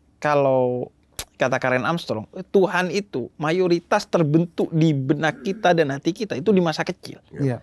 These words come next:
Speaker 1: <clears throat> Delapan puluh persen mungkin tuh gak geser tuh
Speaker 2: Mhm.
Speaker 1: keimanan kita pada Tuhan dari keimanan masa kecil. Makanya bokap gua, gua beruntung nyelipin cepet <clears throat> dan kokoh.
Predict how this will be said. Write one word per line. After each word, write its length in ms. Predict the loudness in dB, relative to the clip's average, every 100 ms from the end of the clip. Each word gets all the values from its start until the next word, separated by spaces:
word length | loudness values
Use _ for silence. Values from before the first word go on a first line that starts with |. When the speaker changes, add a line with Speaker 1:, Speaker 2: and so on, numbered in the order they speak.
| -14
Speaker 1:
<clears throat> 140 | -8 2
Delapan 380 | 4 6 4 4
puluh 160 | 4
persen 380 | 4 2 2 2
mungkin 320 | 2 2 2
tuh 100 | 4
gak 180 | 4 6
geser 460 | 6 6 4 4 4
tuh 200 | 2 -2 -6 _
Speaker 2:
Mhm. 200 | -2 2 4
Speaker 1:
keimanan 440 | 6 4 2 2
kita 180 | 2 2
pada 200 | 4 4
Tuhan 260 | 4 4 6
dari 160 | 6
keimanan 360 | 4 2 0 -2
masa 180 | -4 -4
kecil. 220 | -6 -8
Makanya 300 | -6 -2 2
bokap 320 | 4 4 4 2
gua, 340 | 0 0 0
gua 260 | 0 2 4
beruntung 560 | 6 4 2 2 2 0 _ _ _ _
nyelipin 640 | 2 6 6 4 2 2
cepet 320 | 0 -2 -2 -4 _ -20 -18 2
<clears throat> 200 | 6 8
dan 200 | 8 6
kokoh. 400 | 2 2 0 -8